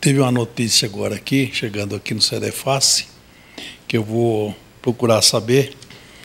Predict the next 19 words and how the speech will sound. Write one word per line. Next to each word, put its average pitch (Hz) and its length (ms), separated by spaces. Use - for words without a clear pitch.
se - 200
é 135 100
verdade 123 720
que 101 100
tá 104 200
saindo 120 520
essas 104 280
cirurgias, 107 960
essas 107 280
duas 117 280
cirurgias 107 560
por 127 220
mês, 127 520
ou 131 120
se 131 140
tá 135 200
havendo 131 300
alguma 127 360
confusão 127 920